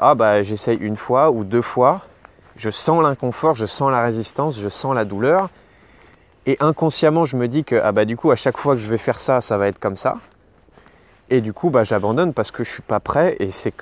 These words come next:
et c'est normal à me dire, bah, à chaque fois que je vais faire ce nouveau truc, bah, je vais a-, avoir cette résistance-là en face de moi. Sauf que la réalité, c'est que le pouvoir de l'entraînement fait que plus tu vas sortir de cette zone de confort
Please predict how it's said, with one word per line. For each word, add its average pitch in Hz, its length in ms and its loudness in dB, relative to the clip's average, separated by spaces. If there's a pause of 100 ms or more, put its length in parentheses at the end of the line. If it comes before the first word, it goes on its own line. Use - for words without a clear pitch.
(120)
et 107 120 -16
c'est - 200 -8
normal 120 540 -2 (320)
à 104 80 -4
me 104 100 -2
dire, 143 220 4
bah, 107 140 4
à 101 40 4
chaque 117 240 -2
fois 147 160 2
que 135 60 2
je 113 60 -4
vais 107 120 -2
faire - 220 -2
ce - 100 -10
nouveau 104 300 -4
truc, 165 460 -4
bah, 101 320 2
je 95 180 -10
vais 98 140 0
a-, 95 340 2
avoir 107 380 -2
cette - 180 -8
résistance-là 117 800 -6
en 127 60 -4
face 113 280 -2
de 113 60 -4
moi. 104 220 -8 (580)
Sauf - 220 -2
que 135 100 -2
la 113 160 4
réalité, 104 400 0
c'est - 160 -8
que - 160 -6
le 107 140 0
pouvoir 127 480 0
de 107 80 0
l'entraînement 113 640 -2
fait 160 400 -4 (800)
que 131 160 2
plus 185 420 0
tu 151 120 -6
vas 139 160 4
sortir 131 520 -2
de 104 120 -4
cette 104 260 -2
zone 110 320 -2
de 101 80 -2
confort 107 560 -2